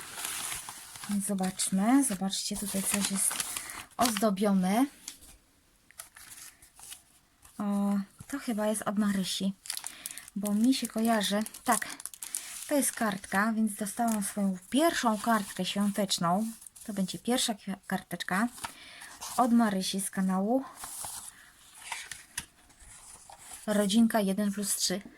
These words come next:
<laughs> Świąt wypełnionych radością i miłością, niosą-,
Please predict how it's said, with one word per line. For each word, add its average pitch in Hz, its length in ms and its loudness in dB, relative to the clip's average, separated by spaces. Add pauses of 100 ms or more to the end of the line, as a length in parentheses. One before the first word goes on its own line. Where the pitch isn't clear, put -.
(140)
<laughs> 320 160 0 (2750)
Świąt 320 480 0
wypełnionych 233 600 6
radością 220 560 2
i 220 100 2
miłością, 208 580 0
niosą-, 202 420 2